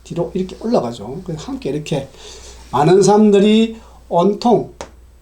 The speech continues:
힘을 다 써서 물건을 일으키거나 든다, 이런 뜻입니다. 물건을 든다는 것은 바닥에서 올라가야 되니까 온통 전부 다 전체가 다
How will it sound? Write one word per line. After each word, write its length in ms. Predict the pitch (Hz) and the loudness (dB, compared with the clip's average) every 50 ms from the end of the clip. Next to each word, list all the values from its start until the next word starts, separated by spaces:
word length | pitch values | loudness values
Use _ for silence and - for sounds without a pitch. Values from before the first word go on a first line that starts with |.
| _ - - - _ _ _ _ - - - - - - | _ -20 -20 -20 _ _ _ _ -20 -20 -20 -20 -20 -20
힘을 500 | - - - 233 233 240 247 247 240 - | -14 -6 0 2 4 4 4 2 0 -2
다 360 | 151 156 165 185 214 240 226 | 0 2 4 4 4 4 2
써서 580 | - - - 240 233 233 - 247 254 262 262 240 | 0 0 -2 -2 -2 0 0 0 0 0 0 0
물건을 420 | 190 190 208 202 226 220 202 170 | 0 0 0 2 2 2 2 0
일으키거나 760 | 180 214 220 - - - 185 185 190 196 208 214 208 180 - | -2 -4 -4 -6 -8 -6 0 2 4 4 4 4 2 0 -4
든다, 580 | - 139 139 156 160 170 180 180 - - - - | -10 -8 -4 -2 0 2 2 2 0 0 -4 -12
이런 140 | - 170 175 | -14 -12 -12
뜻입니다. 420 | 170 143 - - 127 107 - - - | -10 -12 -12 -12 -16 -18 -20 -18 -8
물건을 240 | - 170 226 240 226 | -4 -2 -2 0 0
든다는 300 | 208 277 269 240 185 175 | -2 0 2 2 2 2
것은 160 | 165 151 - | 0 -2 -4
바닥에서 460 | - 220 247 240 196 170 160 - 190 - | 0 0 0 2 0 -2 -2 -4 -8 -4
올라가야 340 | - 349 339 220 170 143 127 | 0 0 2 2 2 0 -2
되니까 400 | 123 117 123 - - 110 - - _ _ _ _ _ _ _ _ - | -6 -10 -14 -14 -16 -20 -20 -20 _ _ _ _ _ _ _ _ -4
온통 300 | 190 185 185 185 240 233 | -4 -4 -2 -2 -4 -4
전부 240 | 185 269 233 202 185 | -4 -2 -2 -2 -2
다 120 | 220 196 | -2 -4
전체가 380 | - 294 269 - 247 180 156 - | -6 -8 -8 -4 -4 -4 -4 -2
다 260 | 185 190 214 - | -2 -4 -4 -4